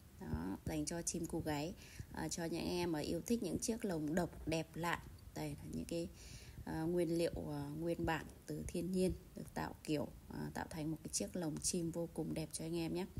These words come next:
Toàn bộ nguyên liệu thì được làm bằng tre già. Đó, phần móc rồng này. Móc rồng rất là đẹp cho anh em nhé. Đây, cả cái phần cửa này này. Cái phần cửa này thì anh em nhấc cái phần cửa ra. Đấy. Mình, à,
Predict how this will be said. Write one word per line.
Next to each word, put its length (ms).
Toàn 200
bộ 160
nguyên 160
liệu 180
thì 80
được 160
làm 220
bằng 220
tre 240
già. 340
Đó, 260
phần 240
móc 220
rồng 320
này. 160
Móc 200
rồng 280
rất 160
là 120
đẹp 200
cho 140
anh 140
em 180
nhé. 120
Đây, 160
cả 180
cái 100
phần 140
cửa 240
này 100
này. 120
Cái 80
phần 160
cửa 200
này 180
thì 80
anh 80
em 140
nhấc 200
cái 80
phần 280
cửa 240
ra. 240
Đấy. 200
Mình, 340
à, 220